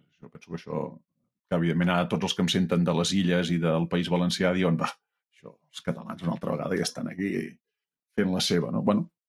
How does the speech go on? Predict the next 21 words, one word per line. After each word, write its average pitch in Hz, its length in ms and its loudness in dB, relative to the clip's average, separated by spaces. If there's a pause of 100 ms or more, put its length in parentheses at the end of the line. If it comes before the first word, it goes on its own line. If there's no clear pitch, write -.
doncs, - 520 -12
no 80 100 -6
sé, - 160 -6
m'imagino 85 400 2
que 90 80 2
la 92 100 2
Sènia 107 380 6
també 101 260 6 (1000)
deu 107 160 4
ser 104 120 4
interessant 98 420 4
saber 113 300 6
que 101 140 6 (680)
pots 113 240 2
comptar 104 640 6
no 107 120 6
només 104 300 6
amb 95 180 6
la 95 120 4
gent 98 240 6
d'Amposta, 95 680 2